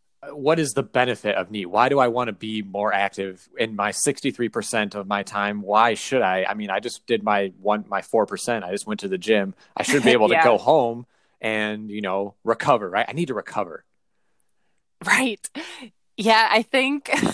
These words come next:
Speaker 2: <laughs> it's funny because I work with a lot of people who start a weight loss journey, and that's almost always their first goal,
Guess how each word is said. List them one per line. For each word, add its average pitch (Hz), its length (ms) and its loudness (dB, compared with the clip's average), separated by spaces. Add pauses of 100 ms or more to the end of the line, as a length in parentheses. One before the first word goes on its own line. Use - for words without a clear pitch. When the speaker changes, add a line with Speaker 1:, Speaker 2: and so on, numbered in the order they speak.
(240)
Speaker 2:
<laughs> - 400 -16
it's - 280 0
funny 240 280 2
because 214 880 -4 (580)
I 247 160 0
work 254 260 -4
with 349 160 -6
a 403 40 -2
lot 190 340 0
of 196 160 -10
people 208 800 -4 (220)
who 175 720 -6 (580)
start 214 460 4
a 277 100 0
weight 185 320 -10
loss 190 380 -2
journey, 170 800 -12 (640)
and 180 560 -4 (100)
that's 240 240 2
almost 339 380 2
always 202 380 0
their 185 160 -6
first - 420 -12
goal, 185 460 -10